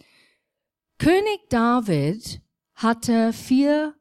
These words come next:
Verheißungen oder vier Versprechungen in der Bund mit Gott, dass Gott ihm persönlich David gegeben hat in diese Zeit. Und ich möchte es jetzt mal vorlesen.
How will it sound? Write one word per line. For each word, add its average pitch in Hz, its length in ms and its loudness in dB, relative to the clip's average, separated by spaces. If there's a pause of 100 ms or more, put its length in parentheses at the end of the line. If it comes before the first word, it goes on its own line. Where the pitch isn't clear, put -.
(140)
Verheißungen 240 1000 -2
oder 180 220 -4
vier 247 240 -4
Versprechungen 214 800 -4
in 202 180 0
der 190 120 0
Bund 294 480 -4
mit 202 280 -2
Gott, - 460 -4 (680)
dass - 400 -4
Gott 269 320 -4
ihm 277 180 0
persönlich 233 500 2
David 220 360 -4
gegeben 214 500 -4
hat 165 220 -6
in 175 140 -6
diese 170 280 -6
Zeit. 165 400 -6
Und 214 140 -4
ich 202 160 -6
möchte 294 240 -4
es 208 120 -4
jetzt 247 280 -6
mal 190 160 -4
vorlesen. 226 1200 -4